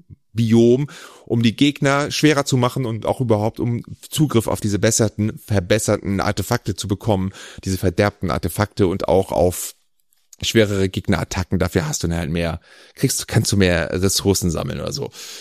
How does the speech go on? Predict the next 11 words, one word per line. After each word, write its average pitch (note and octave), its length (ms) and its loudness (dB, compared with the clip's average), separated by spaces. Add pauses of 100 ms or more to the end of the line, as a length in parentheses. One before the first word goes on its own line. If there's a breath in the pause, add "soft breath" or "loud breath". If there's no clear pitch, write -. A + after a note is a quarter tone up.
(260 loud breath)
Also B2+ 220 2
die C3 180 0
Struktur G3 400 4
ist D3+ 120 -2
leichter, D3+ 340 2
das C3 160 2
Gameplay C3 300 2
selbst B2 420 2
ist - 380 0 (220)
ähnlich C#3+ 380 4
schwer. C#3 500 4